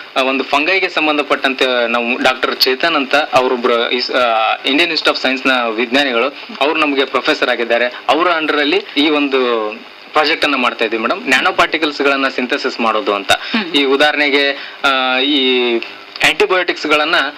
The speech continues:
Speaker 1: ನಾವು ಯೂಸ್ ಮಾಡ್ತೀವಿ ಬಹಳಷ್ಟು ನೆಗಡಿ ಆದಾಗ ಅಥವಾ
Speaker 2: ಹ್ಮ್.
Speaker 1: ಬೇರೆ ಬೇರೆ ರೋಗಕ್ಕೆ ನಾವು ಬಹಳಷ್ಟು ಆಂಟಿಬಯೋಟಿಕ್ಸ್ ಗಳನ್ನ ಯೂಸ್ ಮಾಡ್ತೀವಿ.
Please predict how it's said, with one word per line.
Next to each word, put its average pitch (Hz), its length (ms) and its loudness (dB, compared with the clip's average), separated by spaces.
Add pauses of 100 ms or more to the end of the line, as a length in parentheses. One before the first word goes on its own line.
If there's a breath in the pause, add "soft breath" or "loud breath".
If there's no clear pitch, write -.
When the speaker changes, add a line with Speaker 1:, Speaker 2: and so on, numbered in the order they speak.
(160 loud breath)
Speaker 1:
ನಾವು 143 220 2
ಯೂಸ್ 147 180 0
ಮಾಡ್ತೀವಿ 120 460 0
ಬಹಳಷ್ಟು 139 520 0
ನೆಗಡಿ 143 280 2
ಆದಾಗ 120 360 0
ಅಥವಾ 120 420 2
Speaker 2:
ಹ್ಮ್. 127 80 -4
Speaker 1:
ಬೇರೆ 156 180 2
ಬೇರೆ 156 200 0
ರೋಗಕ್ಕೆ 147 460 2
ನಾವು 139 580 0
ಬಹಳಷ್ಟು 147 320 2
ಆಂಟಿಬಯೋಟಿಕ್ಸ್ 139 460 -2
ಗಳನ್ನ 120 120 0
ಯೂಸ್ 107 120 -4
ಮಾಡ್ತೀವಿ. 110 400 -2